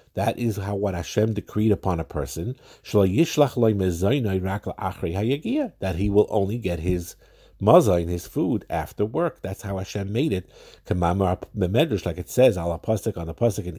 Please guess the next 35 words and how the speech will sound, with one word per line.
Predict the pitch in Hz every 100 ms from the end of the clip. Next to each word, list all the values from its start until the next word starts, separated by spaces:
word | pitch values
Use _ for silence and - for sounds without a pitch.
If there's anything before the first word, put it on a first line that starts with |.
| -
E | 113
of | 95
Perek | - 85 85
Hey, | 95 90
pasuk | - 98 - 113
Zayin, | 170 185 143 147 - - - -
Adam | 147 151 123
la'amol | 117 - - 90 90 127 - _ _
yulad. | 120 202 220 - - _ _ _ _ _ _ _ _ _ _ _
A | -
person | - 95 104 113
is | -
created | - 101 85 78 90 95
to | 113
work. | 120 175 -
The | 90
loy | 92 95
loy | 87 80 80
loy | 95 117
achal. | 165 -
If | 82
he | 85
doesn't | 87 95 82
work, | 73 -
he's | 90
not | 80 69
gonna | 87 98
eat. | 98 90 -
The | 92
Mesilas | 90 - 98 92
Yesharim, | 92 - - 139 120 87
look | 107 -
up | 117 -
in | 87
Perek | - 107 113 98